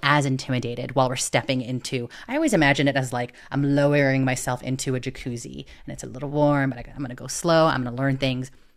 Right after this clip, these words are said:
You gave us the lay of the land, and I'm so, so, so grateful. And we'll talk more in our Loose Change episode, uh, which people can check out later this week. But for now, can you tell people where to find you, where to continue to just usurp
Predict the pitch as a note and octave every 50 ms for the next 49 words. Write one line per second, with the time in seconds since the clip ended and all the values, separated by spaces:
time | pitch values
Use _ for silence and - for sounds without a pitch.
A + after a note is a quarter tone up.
0 | _ _ D#3 D#3 C3 D#3 D#3+ E3 F3+ - - F3 D#3+ E3 D3+ D3 C#3+ D3 C#3+ C3+
1 | B2+ B2+ B2 C3 C3 A#2+ B2+ C3+ B2+ B2 B2+ - - - - - C#3 C3+ D3 D#3
2 | - D#3+ D3 C3+ - C#3 C3+ B2+ - B2 B2 A#2 - - A#2 A2+ A#2+ - - -
3 | - - C#3+ C3+ C#3+ C3+ - - F3 F3+ - F#3 D#3+ D3+ D3+ C#3+ C#3 C3 C#3 C3+
4 | C3+ - C3 B2 A#2+ C3 B2 - C3 - B2 A#2+ A#2 A#2+ B2 - - - - -
5 | - - B2+ B2 C3 - - - C3+ C3+ B2 - - A#2+ A2+ - - A#2 - A#2+
6 | B2 - A#2+ A#2 A#2+ B2 A#2+ - - - - - B2+ A#2 - - - C3 B2+ -
7 | - - - - _ _ - G3+ G#3 G3+ G#3+ B3+ G3+ C3 B2 - - - - _
8 | _ _ - - E3 D#3 D3+ E3+ G#3 B3+ B3 - F#3+ D#3 C#3 - C#3+ C3 C3+ C3
9 | B2 A#2+ D3 C3+ - - C#3 D#3 E3+ F3 - - F3+ D#3 - - - D3+ D#3 E3+
10 | F#3+ G#3 E3+ C3+ C3+ - - C#3 C3+ C3+ C#3+ D3 D3+ - - - - D#3+ D#3 -
11 | - F3 F3+ F#3+ F#3+ F3+ E3+ - - - F3 D3+ D3 C#3+ - - - _ _ _
12 | _ _ _ _ - - F3+ E3 D3+ - - - E3 E3+ F#3 F3 F#3+ G3 - -
13 | - - F#3 F#3+ F#3 -